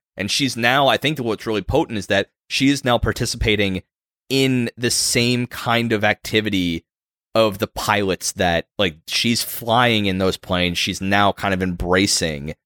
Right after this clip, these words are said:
the kind of work that the guys who took her whole squad out and family out were doing.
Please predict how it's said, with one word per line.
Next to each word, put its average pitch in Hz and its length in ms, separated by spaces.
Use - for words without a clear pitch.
the 98 100
kind 98 380
of 85 120
work 95 280
that 90 100
the 92 80
guys 87 460
who 85 160
took - 280
her 98 160
whole 95 120
squad 92 380
out 87 160
and 85 100
family 90 400
out 67 260
were 85 140
doing. 65 380